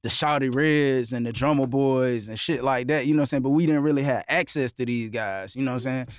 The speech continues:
It was just, like, us. So, yeah, we just developed a friendship and, like, where, like, I think what you referring to a lot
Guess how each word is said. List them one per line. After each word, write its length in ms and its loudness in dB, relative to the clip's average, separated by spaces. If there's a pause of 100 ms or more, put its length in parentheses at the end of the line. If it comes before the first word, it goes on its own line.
It 60 0
was 120 0
just, 160 -2
like, 280 -4
us. 340 0 (120)
So, 440 -2 (560)
yeah, 160 2
we 140 4
just 220 2
developed 500 2
a 60 -2
friendship 500 -2
and, 120 2
like, 200 2
where, 420 2 (380)
like, 160 0
I 80 2
think 260 0
what 240 -2
you 160 2
referring 440 0
to 200 2
a 20 2
lot 280 2